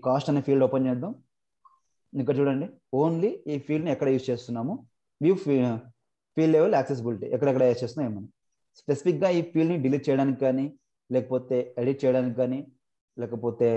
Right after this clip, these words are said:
డేటా టైప్ చేంజ్ చేసుకోవడానికి కానీ ఎటువంటి యాక్సెస్ లేదు, అవునా? So ఎందుకు లేదు? మనకు ఇక్కడ వీటికి సంబంధించిన రీడ్ కానీ, ఎడిట్ కానీ, డిలీట్ కానీ, మోడిఫై అవ్వాలి కానీ, ఇంకోటి కానీ, ఇంకోటి కానీ,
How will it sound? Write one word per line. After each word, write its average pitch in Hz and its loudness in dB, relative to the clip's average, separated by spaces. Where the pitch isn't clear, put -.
డేటా 123 2
టైప్ 131 2
చేంజ్ 123 0
చేసుకోవడానికి 120 -2
కానీ 143 -4
ఎటువంటి 165 0
యాక్సెస్ 151 -6
లేదు, 104 -6
అవునా? 131 2
So 170 4
ఎందుకు 160 0
లేదు? 147 2
మనకు 156 -2
ఇక్కడ 165 0
వీటికి 147 0
సంబంధించిన 147 0
రీడ్ 139 2
కానీ, 131 0
ఎడిట్ 127 -2
కానీ, 127 -2
డిలీట్ 131 -4
కానీ, 120 -6
మోడిఫై 135 2
అవ్వాలి 123 2
కానీ, 120 -2
ఇంకోటి 143 2
కానీ, 147 -2
ఇంకోటి 120 -2
కానీ, 107 -10